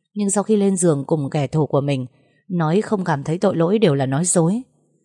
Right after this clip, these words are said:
Tôi hiểu rõ Thành là người năm lần bảy lượt cứu sống tôi, nhưng anh cũng là người còng tay ba tôi, hủy hoại đi Hồng Hưng, khiến mẹ tôi phải nhảy từ tầng cao xuống,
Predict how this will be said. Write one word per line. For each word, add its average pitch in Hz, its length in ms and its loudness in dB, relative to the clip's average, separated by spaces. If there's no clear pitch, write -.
Tôi 196 140 4
hiểu 151 200 2
rõ 170 280 0
Thành 202 180 -2
là 143 120 -2
người 139 260 0
năm 185 220 -2
lần 143 220 0
bảy 147 140 -2
lượt 139 260 -2
cứu 165 160 2
sống 180 280 -2
tôi, 185 240 0
nhưng 190 140 -2
anh 175 180 -2
cũng 202 140 -4
là 226 100 0
người 147 220 2
còng 135 280 -2
tay 170 180 -2
ba 165 180 -2
tôi, 170 320 0
hủy 156 140 4
hoại 151 260 -2
đi 202 120 2
Hồng 156 260 -2
Hưng, 190 280 0
khiến 190 200 0
mẹ 226 160 -2
tôi 202 200 0
phải 156 120 0
nhảy 143 220 -2
từ 135 200 0
tầng 131 240 -2
cao 165 200 -2
xuống, 170 360 0